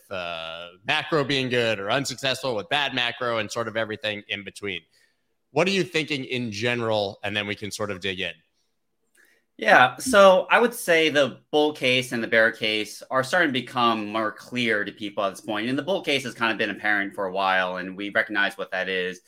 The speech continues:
Speaker 2: The reduction of issuance, for example, by around ninety percent because you're no longer paying miners, for example, only going to the validators, plus the fact that you're including burning, staking. So the active circulating supply should actually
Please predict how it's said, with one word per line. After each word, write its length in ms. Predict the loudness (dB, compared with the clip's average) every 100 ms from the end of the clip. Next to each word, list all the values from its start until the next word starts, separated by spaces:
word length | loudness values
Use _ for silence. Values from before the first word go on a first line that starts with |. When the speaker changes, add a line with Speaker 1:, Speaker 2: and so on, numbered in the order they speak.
| -20 -20 -18 -8
Speaker 2:
The 200 | -6 -6
reduction 680 | -6 -4 -4 -4 -6 -4 -6
of 260 | -2 -2 -2 -6
issuance, 540 | -8 -6 -6 -6 -6
for 180 | -6 -6
example, 600 | -4 -4 -2 -2 -2 0
by 160 | 0 2
around 220 | 2 2
ninety 240 | -2 -4
percent 440 | -8 -6 -4 -4 -8
because 240 | -14 -10
you're 80 | -8
no 160 | -8
longer 300 | -6 -6 -8
paying 300 | -10 -10 -8
miners, 480 | -6 -4 -2 -4 -6
for 140 | -8 -8
example, 520 | -6 -4 -2 -2 -4 -16 _
only 220 | -6 -4
going 180 | -4 -4
to 60 | -2
the 80 | 4
validators, 600 | 6 6 6 6 6 4 0 -18 _
plus 240 | 2 2 2
the 120 | -2
fact 300 | 4 4 4
that 180 | -4 -4
you're 180 | -6 -8
including 540 | -10 -12 -8 -6 -4
burning, 500 | -2 -2 0 -2 -4
staking. 680 | -6 -6 -4 -4 -4 -2 -4 -10 _
So 280 | -4 0 0
the 240 | -2 -6 0
active 380 | 0 -2 -8
circulating 440 | -4 -4 -2 -6 -6
supply 420 | -8 -2 0 0
should 180 | -2 -2
actually 580 | -2 -4 -8 -10 -10